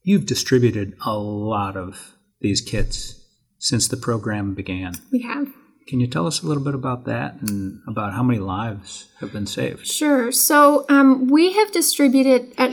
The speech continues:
Speaker 2: this point, um, about three thousand eight hundred kits, um, since we started our program here in Cuyahoga County, uh, in March of twenty thirteen.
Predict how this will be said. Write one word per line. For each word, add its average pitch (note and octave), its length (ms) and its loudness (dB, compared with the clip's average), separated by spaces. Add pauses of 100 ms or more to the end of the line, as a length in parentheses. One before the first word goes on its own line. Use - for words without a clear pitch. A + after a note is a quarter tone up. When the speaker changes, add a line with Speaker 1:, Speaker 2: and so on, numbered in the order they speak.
(180)
Speaker 2:
this D4+ 240 6
point, B3+ 560 6 (260)
um, A#3 300 2
about A#3 420 2
three C#4 160 4
thousand A#3 520 2
eight B3 180 4
hundred C4+ 380 4
kits, - 640 -4
um, A3 460 -4 (260)
since - 520 2
we C4+ 400 6
started B3 400 0
our A3+ 140 2
program A3+ 440 -2
here A#3 160 0
in A#3 120 0
Cuyahoga A3+ 500 -2
County, A3 540 -4 (300)
uh, A3 340 -4
in A3+ 200 2
March A3 480 0
of A3+ 180 -6
twenty A3 380 -4
thirteen. G#3+ 1000 -6